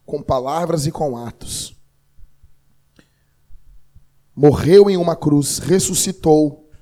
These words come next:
dos mortos. E nos ordenou que pregasse. Nos deu uma palavra para pregar. Obrigado, Senhor, porque o Senhor nos deu um ministério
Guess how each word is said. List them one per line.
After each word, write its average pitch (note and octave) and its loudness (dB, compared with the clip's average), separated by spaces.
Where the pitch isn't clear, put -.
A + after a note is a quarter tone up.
dos C#3+ -6
mortos. - -10
E - -4
nos E3 0
ordenou D#3 0
que D#3 -16
pregasse. A#2 -8
Nos D3+ -6
deu F3 0
uma C3+ -8
palavra C3 -6
para B2 -12
pregar. - -16
Obrigado, D3+ -2
Senhor, D#3 -6
porque - -10
o D3+ -8
Senhor D3+ -10
nos C#3 -12
deu D3+ -8
um D3+ -10
ministério C3 -10